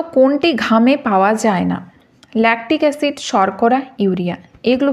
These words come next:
কিছুই কিন্তু ঘামে পাওয়া যায় না। ঘাম এক জলীয় তরল পদার্থ, যেখানে মুখ্যরূপে থাকে সোডিয়াম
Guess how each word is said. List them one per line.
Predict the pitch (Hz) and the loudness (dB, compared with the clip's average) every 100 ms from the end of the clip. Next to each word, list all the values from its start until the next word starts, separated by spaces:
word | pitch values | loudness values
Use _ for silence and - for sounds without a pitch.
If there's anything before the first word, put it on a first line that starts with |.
| 269 | -2
কিছুই | 233 262 247 | -2 -2 0
কিন্তু | 233 254 262 | 0 0 -2
ঘামে | 190 202 214 | 0 -2 0
পাওয়া | 196 180 180 | 0 0 -4
যায় | 165 202 | -4 -6
না। | 370 - - - - - - _ _ 196 - | -6 -12 -20 -20 -20 -20 -20 _ _ -12 -4
ঘাম | 240 285 359 - 220 220 | 0 0 -2 -4 -2 -2
এক | 240 214 - | -2 -10 -2
জলীয় | 247 254 269 285 294 226 | 2 4 4 2 0 -2
তরল | 185 190 226 220 | 0 0 -2 -2
পদার্থ, | 180 - - - 262 - _ - - _ _ 214 | -4 -4 -10 -16 -18 -20 _ -20 -20 _ _ -2
যেখানে | 247 247 320 311 240 | -2 0 -2 0 0
মুখ্যরূপে | 214 - 269 262 262 294 - _ _ - | 0 -2 0 0 -2 -6 -8 _ _ -12
থাকে | - 190 226 254 - _ _ _ - - _ _ _ _ _ _ - | -8 -6 -6 -8 -12 _ _ _ -20 -20 _ _ _ _ _ _ -18
সোডিয়াম | - - 208 196 220 | -8 0 2 4 2